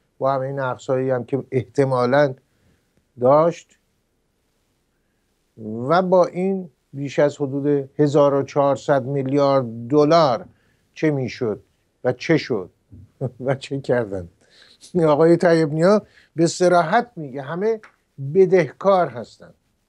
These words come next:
و تازه این اول کار هست. رئیس بانک مرکزی اشاره می‌کنه که کسی به دلش صابون نماله که برجام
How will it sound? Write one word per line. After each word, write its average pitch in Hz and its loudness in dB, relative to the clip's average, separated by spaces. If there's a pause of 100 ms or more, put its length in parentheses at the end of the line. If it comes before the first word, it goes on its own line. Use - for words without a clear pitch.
(540)
و 147 -4
تازه 160 0
این 202 -2 (100)
اول 139 -2 (220)
کار 120 -6
هست. - -20 (1300)
رئیس 170 0
بانک 202 2
مرکزی 175 0
اشاره 170 2
می‌کنه 185 0
که 185 4 (1400)
کسی 190 -2 (240)
به 143 -2
دلش 165 2
صابون 165 2
نماله 139 2
که 113 -8 (500)
برجام 135 0